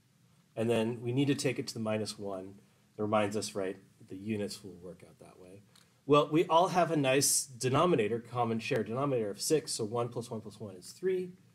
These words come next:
So we would get three over six millifarads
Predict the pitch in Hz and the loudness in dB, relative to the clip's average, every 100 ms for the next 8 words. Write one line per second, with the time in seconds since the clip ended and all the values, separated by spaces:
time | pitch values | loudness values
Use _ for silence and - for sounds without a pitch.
0 | _ _ _ - 135 127 120 107 110 107 | _ _ _ -8 -2 -2 -2 -2 -2 -4
1 | - _ _ _ - - - 156 160 160 | -12 _ _ _ -20 -20 -6 -2 -2 -2
2 | - 104 104 - 101 - 95 92 90 87 | -4 -4 -6 -8 -12 -14 -14 -14 -14 -14
3 | 85 85 - | -14 -16 -18